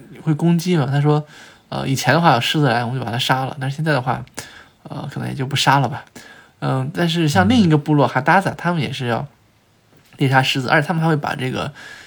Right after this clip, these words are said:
Speaker 1: 狮子油涂在身上，相当于这样他们就不会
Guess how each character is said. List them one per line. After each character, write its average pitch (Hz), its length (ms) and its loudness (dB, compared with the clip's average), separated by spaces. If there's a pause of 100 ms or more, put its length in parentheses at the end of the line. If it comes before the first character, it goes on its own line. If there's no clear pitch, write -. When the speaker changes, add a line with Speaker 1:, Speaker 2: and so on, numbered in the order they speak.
Speaker 1:
狮 - 220 2
子 165 160 4
油 123 220 4
涂 143 220 -2
在 139 120 6
身 151 240 0
上， 151 140 -2 (280)
相 143 100 -4
当 139 80 0
于 147 40 0
这 147 120 0
样 131 120 2
他 139 100 0
们 139 80 -2
就 127 60 -4
不 - 140 -10
会 143 140 4